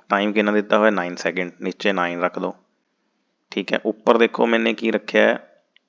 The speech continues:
ਮੀਟਰ, ਨੀਚੇ ਸਕਿੰਟ, ਅਹ, ਸੈਕਿੰਡ, meter per second 'ਚ ਸਪੀਡ ਆਏਗੀ।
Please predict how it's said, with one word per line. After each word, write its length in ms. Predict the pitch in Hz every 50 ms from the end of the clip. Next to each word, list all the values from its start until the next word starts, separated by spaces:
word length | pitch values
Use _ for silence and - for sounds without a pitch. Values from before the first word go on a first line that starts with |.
| _ _ -
ਮੀਟਰ, 640 | - 127 110 101 104 104 101 95 92 - - 90 90 - - _ _ _ -
ਨੀਚੇ 300 | 104 98 - - 113 110
ਸਕਿੰਟ, 480 | - - - - 95 92 90 90 87
ਅਹ, 320 | _ - 98 92 90 87 85
ਸੈਕਿੰਡ, 520 | - - 85 - - 90 87 87 87 104
meter 200 | 110 104 - 113
per 160 | 107 - 110 - - 107
second 240 | 101 - - 104
'ਚ 40 | 104
ਸਪੀਡ 340 | 104 - - - 101 101 98
ਆਏਗੀ। 280 | 92 90 92 92 104